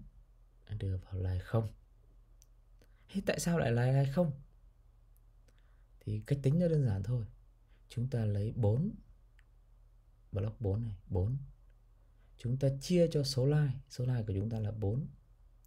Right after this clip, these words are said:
Tức là chia lấy dư. Chia lấy dư nhá. Đấy. Thì chúng ta dùng bốn mốt bốn bằng không. Đó. Bốn này. Đấy. Chia dư là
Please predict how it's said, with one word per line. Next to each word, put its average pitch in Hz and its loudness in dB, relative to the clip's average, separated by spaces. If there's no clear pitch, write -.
Tức 131 -8
là 107 0
chia 135 2
lấy 120 2
dư. 156 2
Chia 107 -4
lấy 107 -2
dư 120 2
nhá. 120 -6
Đấy. 98 -4
Thì 104 -4
chúng 113 -4
ta 113 -2
dùng 98 0
bốn 123 4
mốt 151 2
bốn 110 0
bằng 92 0
không. 117 2
Đó. 95 -4
Bốn 92 2
này. 120 -2
Đấy. 95 -4
Chia 107 -2
dư 107 0
là 95 -2